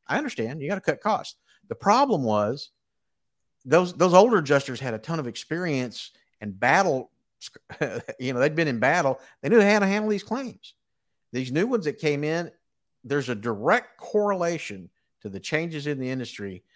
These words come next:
on the amount of payouts that started going up. And what you also had happen is these attorneys, they recognize that most of these adjusters are just little Martha and Marvin Milquetoast,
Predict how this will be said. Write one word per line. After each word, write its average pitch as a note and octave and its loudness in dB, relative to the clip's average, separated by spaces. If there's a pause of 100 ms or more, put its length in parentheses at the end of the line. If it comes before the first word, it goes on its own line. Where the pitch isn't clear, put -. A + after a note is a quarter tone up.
(320)
on A2+ 0 (260)
the A2+ -4
amount B2+ 0
of A2+ -10
payouts A#2 -2 (100)
that F#2+ -12
started G#2 -6
going G2 -8
up. F#2+ -12
And F#2 -14
what F#2+ -18
you F#2 -12
also D#3 -6
had C3+ -4
happen G2+ -6 (320)
is - -20
these C#3+ -4
attorneys, D#3+ 0 (520)
they D3 0
recognize G#2+ 2
that G2 -12
most A#2 0
of A2+ -6
these A#2+ -2
adjusters A2 -2 (640)
are F#2 -6
just C#3 4
little A#2 4
Martha A2 4
and G2 -6
Marvin G2+ 4
Milquetoast, - -12